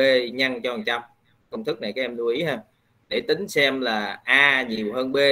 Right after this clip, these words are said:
bao nhiêu phần trăm. Thấy không? Tính theo A nhiều hơn B bao nhiêu phần trăm. Thì mình lấy A trừ B chia B rồi nhân cho một trăm. Được chưa?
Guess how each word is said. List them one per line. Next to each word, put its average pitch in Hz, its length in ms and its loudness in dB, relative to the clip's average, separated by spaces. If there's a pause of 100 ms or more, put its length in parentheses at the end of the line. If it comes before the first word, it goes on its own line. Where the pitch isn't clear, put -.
(100)
bao 135 160 0
nhiêu 135 220 0
phần 110 140 -6
trăm. 127 180 0 (1120)
Thấy 135 140 -4
không? 117 180 -4
Tính 165 200 -4
theo 131 220 -4
A 123 260 0
nhiều 107 240 -4
hơn 120 120 -6
B 123 60 0 (180)
bao 120 80 -2
nhiêu 117 200 -6
phần 104 80 -14
trăm. 113 200 -4 (680)
Thì 107 120 -6
mình 104 180 -4
lấy 117 260 -4
A 131 440 0 (680)
trừ 107 260 -2
B 120 40 -2 (280)
chia 127 140 -6
B 123 60 -2 (1500)
rồi 95 120 -10
nhân 113 220 -6
cho 117 120 -2
một 107 80 -8
trăm. 110 160 -2 (600)
Được 113 120 -12
chưa? 117 200 -4